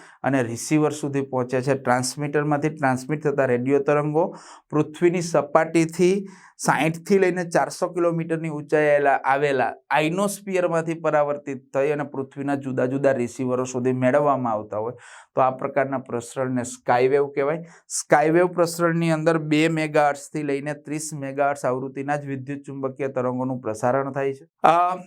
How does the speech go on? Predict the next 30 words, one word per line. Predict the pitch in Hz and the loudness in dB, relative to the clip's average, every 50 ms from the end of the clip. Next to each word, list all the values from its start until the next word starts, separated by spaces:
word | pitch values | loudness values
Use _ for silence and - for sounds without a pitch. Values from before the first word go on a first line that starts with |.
| - _ | -18 _
અ, | - 180 180 175 175 175 170 | -6 -4 -2 -2 -2 -4 -2
દિવસ | 170 180 185 185 202 202 202 185 | 0 2 4 4 2 2 2 0
દરમિયાન, | 185 185 185 185 185 190 190 190 190 190 | 0 0 0 0 -2 -2 -2 -2 -4 -6
અ, | - - - 170 165 165 165 165 - - 151 | -6 -2 0 0 2 2 0 -2 -4 -4 -4
આ | 160 170 | -2 -2
પ્રકારના | 165 170 175 160 - 165 165 170 165 | -2 -4 -6 -4 -2 -2 -2 -2 -4
પ્રસરણની | 165 170 160 151 156 - 170 160 160 160 156 | -2 -2 -4 -4 -2 -2 -2 -2 -2 -4 -4
અંદર | 151 151 156 160 156 | -2 0 0 0 0
દિવસ | 151 143 143 147 160 160 160 | 0 0 0 0 0 0 -2
દરમિયાન, | 160 151 151 147 151 156 156 147 127 117 - | -2 -2 0 0 -2 -4 -4 -4 -4 -4 -8
અ, | - - 139 139 139 135 - - | -10 -8 -6 -6 -4 -6 -6 -4
આઇનોસ્ફિયરની | 135 135 143 147 156 170 165 165 165 160 156 151 156 156 | -4 -2 0 0 0 0 -2 0 0 0 0 2 0 -2
અંદર | 151 147 151 147 135 | -2 -2 -2 -2 -2
ચાર | - - 143 127 120 131 | -2 0 2 2 2 0
સ્તર | 135 - - - 151 143 | -2 -6 -4 -2 -2 0
હોય | 147 147 147 | 0 -2 -4
છે, | 147 - 160 | -4 -6 -6
જે | 135 139 143 | -4 -4 -6
જુદી | 127 - 135 123 127 135 | -4 -4 -4 -2 0 0
જુદી | 135 143 139 139 | 0 0 0 0
ઊંચાઈએ | 139 131 127 127 - 139 139 143 | 0 0 0 0 2 4 4 6
આવેલા | 143 139 139 143 139 139 139 | 4 4 2 2 2 2 2
હોય | 139 139 135 | 2 0 -2
છે, | 147 139 | -4 -6
તમને | 135 127 135 135 131 | -6 -6 -6 -6 -4
દર્શાવ્યું | 123 120 117 120 - - 135 139 139 139 139 | -2 -2 -2 -4 -2 2 2 2 2 2 -2
છે. | 131 151 151 156 - - - - _ - | -4 -6 -8 -10 -12 -20 -20 -20 _ 0
રાત્રે | 117 120 127 127 - 165 160 165 | 2 2 2 2 4 4 4 4
ડી | 160 156 151 156 160 165 156 | 4 4 4 4 4 4 2
અને | 151 147 147 147 | 0 -2 -2 -4